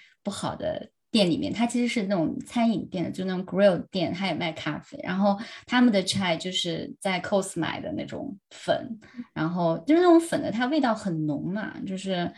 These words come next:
不像那个叶子那种，它有点很清淡的味道，这种感觉。他们的奶也用得很随意，有时候奶供应商没有送来，也会去超市买 Coles 的那个奶，就是不一样。我觉得可能很多消费者他们并不是在选择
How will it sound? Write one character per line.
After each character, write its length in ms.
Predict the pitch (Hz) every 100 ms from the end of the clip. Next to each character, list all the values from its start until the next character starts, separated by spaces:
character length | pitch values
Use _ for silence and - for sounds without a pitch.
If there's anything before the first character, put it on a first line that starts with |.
| -
不 100 | 185
像 240 | 233 202
那 60 | 190
个 80 |
叶 240 | 185 214 180
子 140 | 160
那 140 | 156 165
种， 300 | - - -
它 220 | 170 165 156
有 160 | 170 165
点 180 | 175 160
很 180 | 160
清 300 | - - 220
淡 220 | 214 208 156
的 80 |
味 180 | - 160
道， 180 | - 92
这 140 | - -
种 80 | -
感 120 | - -
觉。 220 | - - _
他 140 | 220
们 60 | 214
的 140 | 214
奶 220 | 196 110
也 120 | 160 156
用 140 | 196
得 80 | 170
很 200 | 170 -
随 240 | - -
意， 260 | 131 180 156
有 160 | 151
时 100 | 165
候 380 | 175 180 175 - _
奶 420 | 175 156 143 - - _
供 200 | 226 208
应 140 | 196 185
商 180 | 196
没 80 | 190
有 80 | 180
送 280 | - 185 160
来， 180 | 64 -
也 240 | - -
会 180 | - 185
去 160 | 175
超 220 | - 208 196
市 300 | - 185 165
买 200 | 165 -
Coles 300 | - 180 -
的 120 | 156
那 100 | 160
个 80 | -
奶， 220 | - - - - - -
就 120 | 196
是 240 | 202 196 170 -
不 100 | 190
一 140 | 165
样。 320 | 175 170 147 170
我 80 | 185
觉 140 | 185
得 100 | 208
可 140 | 220
能 160 | 196 185
很 140 | 190
多 100 | 160
消 180 | 196 240
费 140 | 247 247
者 220 | - -
他 140 | -
们 320 | 233 233 233 - _
并 140 | 269
不 80 | 220
是 120 | 202
在 140 | 208 196
选 280 | - -
择 360 | - 101 - 196